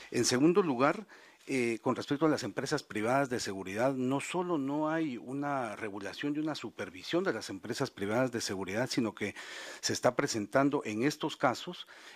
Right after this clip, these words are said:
eh, que como parte de un patrón de represión, las empresas privadas de seguridad trabajan de la mano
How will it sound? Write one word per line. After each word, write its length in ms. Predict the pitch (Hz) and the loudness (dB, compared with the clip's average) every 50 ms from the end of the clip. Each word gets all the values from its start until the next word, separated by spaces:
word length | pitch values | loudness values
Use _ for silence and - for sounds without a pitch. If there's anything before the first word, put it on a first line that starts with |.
| - - | -14 -6
eh, 340 | - 127 123 117 113 104 _ _ | -2 0 0 0 0 -4 _ _
que 380 | - 123 110 113 110 - - - - - - - - | 2 2 2 2 0 -2 -8 -16 -20 -20 -20 -10 -4
como 200 | - 120 110 98 | -2 -2 -2 -2
parte 480 | - _ - 175 185 170 - - 151 120 | -2 _ 4 6 6 4 2 -2 -2 -2
de 120 | 110 107 | 0 0
un 160 | 117 139 147 | -2 -2 0
patrón 500 | 147 - 139 117 - - 147 170 170 156 | 2 2 0 0 2 4 4 6 6 4
de 140 | 117 117 107 | 2 0 -2
represión, 800 | 101 107 117 - - 101 98 - - 135 143 151 175 208 220 214 _ _ _ - - - - - - - - | 0 -2 -2 -2 -4 -6 -4 -2 0 2 2 2 2 0 -4 -8 _ _ _ -20 -20 -20 -20 -20 -18 -6 0
las 240 | 117 120 120 - | 2 4 4 4
empresas 520 | 120 110 104 - 151 156 147 - 160 147 - | 2 -2 0 0 0 0 2 2 -2 -2 -2
privadas 460 | - 117 113 110 123 139 147 147 131 | -2 -2 0 0 2 2 2 0 -2
de 100 | 123 107 | -4 -6
seguridad 580 | - 110 104 101 98 104 107 120 139 151 143 - _ _ _ | -6 -6 -6 -6 -6 -4 -2 0 0 0 0 -4 _ _ _
trabajan 600 | - 123 117 117 135 147 139 - 117 107 104 104 | 2 4 6 6 6 6 4 4 0 -2 -2 -2
de 120 | 98 117 110 | -4 -2 -2
la 140 | 104 101 | -2 -2
mano 400 | 110 127 151 180 180 135 98 - | 0 2 2 4 2 2 -2 -6